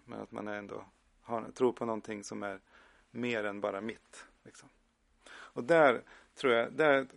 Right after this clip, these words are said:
kan man se en knut ibland, tror jag, att, att, att man, när man har väldigt mycket psykisk ohälsa så känner man sig ofta väldigt ensam och har svårt att se sig i sitt sammanhang,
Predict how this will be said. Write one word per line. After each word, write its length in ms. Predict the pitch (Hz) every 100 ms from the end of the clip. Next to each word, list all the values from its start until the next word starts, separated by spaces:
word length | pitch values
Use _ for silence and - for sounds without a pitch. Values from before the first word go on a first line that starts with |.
| -
kan 160 | 147
man 140 | 127 123
se 140 | 131
en 120 | 113
knut 380 | 107 143 143 -
ibland, 300 | 120 107 101
tror 160 | - 107
jag, 160 | 104 110
att, 320 | 110 _ - _ -
att, 380 | 110 _ - _ _ _ _ _ _
att 220 | - 120 -
man, 300 | 113 107 113 _ _ _ _ _ _ _ _ _
när 160 | - 123
man 200 | 117 117
har 380 | 110 131 120 110 -
väldigt 440 | 131 110 107 -
mycket 460 | 113 - - 107 104 101 _ _
psykisk 440 | - 147 127 117
ohälsa 480 | 113 101 107 - 113
så 220 | - 117 110 _ - - -
känner 260 | 139 113
man 140 | 107 110
sig 100 | 127
ofta 220 | - 113
väldigt 640 | 104 131 127 - - - -
ensam 540 | 135 110 - 160 113 - _ _ _ _ _
och 160 | 123 127
har 140 | 117
svårt 380 | - 170 147 -
att 80 | 113
se 260 | 113 104
sig 680 | - - - - 110 107 110
i 40 |
sitt 200 | - 117
sammanhang, 540 | - 117 104 107 131